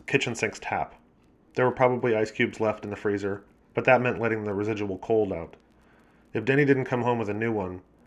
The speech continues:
they might run the risk of losing a couple hundred dollars worth of food. Skipping the ice cubes, Kate went back to the entryway. Joan was at the door, while Griff had already gone back outside.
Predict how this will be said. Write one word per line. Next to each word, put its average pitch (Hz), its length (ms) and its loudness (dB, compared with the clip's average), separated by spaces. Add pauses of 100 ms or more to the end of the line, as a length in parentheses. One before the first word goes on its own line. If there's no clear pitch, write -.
(280)
they 110 80 -2
might 110 200 2
run 113 120 2
the 104 100 -4
risk 101 220 -2
of 98 120 -6
losing 104 220 -2
a 95 60 -6
couple - 240 -4
hundred 98 240 -8
dollars 104 320 0
worth 87 120 -6
of 85 100 -6
food. 101 360 -2 (1400)
Skipping 185 400 0
the 117 120 0
ice 113 140 0
cubes, 87 420 -8 (180)
Kate 143 180 6
went 113 140 -2
back 110 160 4
to 104 60 -12
the 95 120 -4
entryway. 90 480 -4 (1300)
Joan 139 240 4
was 131 120 2
at 120 80 -8
the 110 80 -2
door, 98 420 0 (600)
while 110 300 0
Griff 156 340 4
had 117 100 2
already 113 200 4
gone 107 220 0
back 95 180 0
outside. 90 600 0